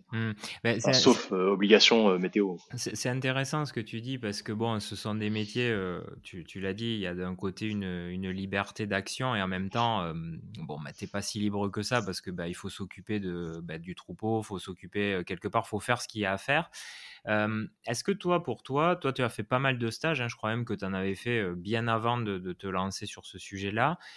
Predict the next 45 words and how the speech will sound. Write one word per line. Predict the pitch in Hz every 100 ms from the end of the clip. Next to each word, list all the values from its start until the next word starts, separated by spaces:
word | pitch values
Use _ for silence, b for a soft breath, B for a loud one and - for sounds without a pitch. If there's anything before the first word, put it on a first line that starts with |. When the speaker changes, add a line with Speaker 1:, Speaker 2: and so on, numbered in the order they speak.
| B B -
Speaker 1:
Euh, | 104 101 101 -
est-ce | 110
que | -
c'est | 170 131
important | 107 101 - 117 120 165 B B B B B
pour, | 110 107 104
euh, | 101 98
un | 90 107
jeune | 110 135
qui | 135 123
nous | 113 110
écoute | 107 139 139
et | 104
qui | 104
commencerait | - 107 107 101 117
à | 107
se |
dire, « | 98 113 104
Ah, | 120 117 78
c'est | 62 - 87
un |
métier | 92 98 -
qui | 117 104
me | 95
plaît | 98
pas | 95 110
mal », | 107 117 135 b b b b _
est-ce | -
que | -
c'est | 104 117
important | 120 120 - 127
d'aller, | 143 117 107 117 127
euh, | 113 98 95
sur | 90 -
des | 107 120
exploitations, | 123 - 120 113 110 104 113 113 131 151 B B -
euh, | 101 101 101
aller | 104 110
à | 117
la | 107
rencontre | 110 120 117 131 123 120
des | 110
gens, | 104 131
le | 131 110
vivre, | 107 147 170 110 95